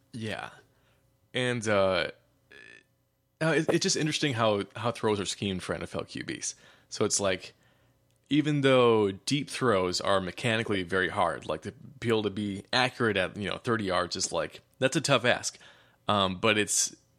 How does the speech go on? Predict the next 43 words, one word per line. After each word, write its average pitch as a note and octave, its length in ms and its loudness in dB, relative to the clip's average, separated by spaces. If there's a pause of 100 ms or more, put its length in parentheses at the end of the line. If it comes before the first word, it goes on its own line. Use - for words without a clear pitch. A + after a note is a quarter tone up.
the A#2+ 120 -2
easiest C3+ 520 0
read B2 340 -2
to F3+ 80 -2
make F#3+ 320 -2
'cause B2 220 -2
you're A#2+ 100 0
really A#2 260 2
only G#2+ 380 0
reading, G#2 480 -4
like, F2+ 280 -6 (320)
two C3+ 180 2
players. D2+ 420 -2
Like, G2 100 -2
there's G2+ 160 -6
two C3+ 180 0
deep A#2 200 0
safeties G2 460 -2
in F#2+ 60 -6
a F#2 40 -6
given F#2+ 300 -4
play. F#2 220 -2
Usually, F#2 300 -4
sometimes F#2 460 -4
they'll F#2+ 100 -6
do E2+ 280 -6 (400)
three A#2 240 0
or G2 60 2
whatever, F2+ 320 0
but, D#2+ 380 0
uh, C#2+ 200 0 (140)
it's A#2 140 0
self-evident. G2 800 2
Like, F#2 200 0
there's G2 320 -4
nobody A#2 500 0 (440)
hiding A#2 460 0
deep G#2 300 -4
that F#2+ 160 -2
you're F#2+ 120 -4
not F2+ 180 -2
gonna F2+ 120 -6
see. - 420 -4